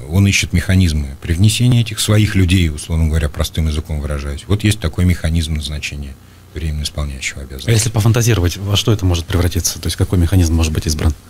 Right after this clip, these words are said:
Speaker 1: Ну, я вполне допускаю, что, а, существует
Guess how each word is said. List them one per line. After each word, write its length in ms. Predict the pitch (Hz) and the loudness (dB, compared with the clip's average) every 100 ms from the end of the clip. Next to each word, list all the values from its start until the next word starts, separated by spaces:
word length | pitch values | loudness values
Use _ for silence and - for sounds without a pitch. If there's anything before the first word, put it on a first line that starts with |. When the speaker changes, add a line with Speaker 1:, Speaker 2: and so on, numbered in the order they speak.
| - - - | -20 -12 0
Speaker 1:
Ну, 400 | 160 151 120 120 | 0 2 0 2
я 160 | 123 131 | 4 2
вполне 340 | - 139 151 | 4 4 4
допускаю, 520 | 127 117 - 110 95 | 2 0 0 2 2
что, 400 | 82 - 92 80 - - - - | 2 2 2 2 -2 -18 -20 -4
а, 340 | 90 85 85 80 | 2 2 2 2
существует 720 | - - - 117 117 98 | 2 2 4 6 6 4